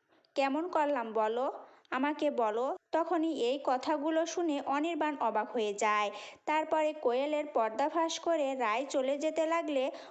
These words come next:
অনির্বাণ রায়ের হাতটা ধরে ফেলে আর বলতে থাকে, "রায় প্লিজ তুমি শোনো, আমি মানুষ চিনতে ভুল করেছিলাম, তুমি আমার কথাটা শোনো।" তখনই রায় অনির্বাণের দিকে তাকিয়ে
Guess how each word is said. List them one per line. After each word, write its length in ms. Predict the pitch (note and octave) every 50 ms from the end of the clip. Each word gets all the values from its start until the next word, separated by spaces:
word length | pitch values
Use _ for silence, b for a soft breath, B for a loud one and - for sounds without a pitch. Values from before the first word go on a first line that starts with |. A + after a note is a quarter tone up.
| B B B
অনির্বাণ 560 | - A#3 B3+ C4 D#4 E4 D4 D#4+ D#4 D#4 D#4 D4
রায়ের 340 | D4 A#3 G#3+ B3 C4+ D#4
হাতটা 440 | C#4+ C4+ A#3 A3+ A3+ - - D#4+ D#4
ধরে 300 | C4 C#4+ C4 A#3 G3+ G#3
ফেলে 420 | G3+ - A3 G#3+ G#3 G#3 G#3 G#3 G#3 B B B B
আর 200 | C#4 C#4 C#4+ D4+ D4 D4
বলতে 320 | - B3 A3+ A3+ A3 A3+ A3
থাকে, 480 | - B3 A3 G#3 G#3+ A3 G#3 G#3 G#3 G#3 B B B -
"রায় 300 | B3 B3 C#4 C#4+ D4 D4+
প্লিজ 520 | D4+ - D4+ D4 D4+ D4 C4 A#3+ A#3+ - -
তুমি 260 | - C#4 C4+ C#4+ D4+
শোনো, 440 | D4+ - D#4+ C#4 C4 A#3+ G#3 F#3 - B B B B B -
আমি 260 | - C4 C#4 C#4+ D#4
মানুষ 480 | D#4 D4+ C#4 A#3+ A#3 B3 C#4 D#4+ - -
চিনতে 380 | - D#4+ D#4+ E4+ E4 D4 C#4
ভুল 280 | C#4 C4 B3 A3 G#3+ G#3+
করেছিলাম, 760 | G#3+ - G#3 G3+ G3+ G3+ - A#3+ G#3+ G#3 G#3 G3+ G3 G3+ A3+ - _ _ _ -
তুমি 280 | E4 D#4+ D#4 D#4 D#4+ D#4
আমার 320 | - A3 A3 A3+ B3+ C4+ C#4+ -
কথাটা 440 | D#4 D4+ D#4 E4+ E4 - D#4+ D#4+
শোনো।" 380 | D#4+ - - C#4 C4 C4 C#4+ E4 F4+ B B B B B -
তখনই 400 | E4+ E4 E4 E4 F4 D#4+ E4 E4
রায় 300 | D4+ D4+ C#4+ C4+ C#4+ - - -
অনির্বাণের 640 | - A#3 A#3 B3 C4+ C#4 D4 D#4 D#4 D4+ D#4+ D4+ D4+
দিকে 280 | D#4+ D#4 D4 D#4 D#4 D4+
তাকিয়ে 560 | D4+ C4+ A3 - - - D4 D4 C4 B3+